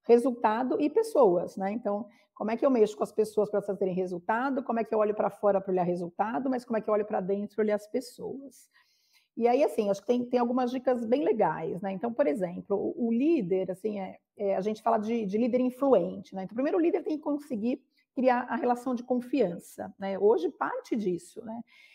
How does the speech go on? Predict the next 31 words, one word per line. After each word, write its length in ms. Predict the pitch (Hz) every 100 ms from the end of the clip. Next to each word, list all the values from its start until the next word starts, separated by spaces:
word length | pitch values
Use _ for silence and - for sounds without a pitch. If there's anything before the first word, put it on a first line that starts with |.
| _ _ 254
E 80 |
relação 420 | 254 349 427 262 233
de 100 | -
confiança 640 | 208 - 285 294 - 92 - -
entre 220 | 202 226
líder 260 | 208 190
e 40 | 185
liderado 380 | 180 196 254 247
é 40 |
uma 60 | 247
relação 200 | 233 254
de 100 | -
confiança 480 | 247 277 269 - - _ 262 - _ -
como 160 | 277 294
qualquer 340 | 269 - 392
outra 200 | 466 440
relação 340 | 277 262 233
de 80 | 214
confiança, 720 | - 202 - 175 156 - -
né? 80 | 190
Então, 240 | 208 226 226
você 200 | 240 247
confia 480 | 262 262 302 311 285
no 160 | 262
seu 160 | - 226
amigo, 420 | 208 262 233 220
na 140 | 220
sua 180 | 220 214
mãe, 480 | 202 208 240 240 226
no 400 | 220 214 208 196
seu 160 | 202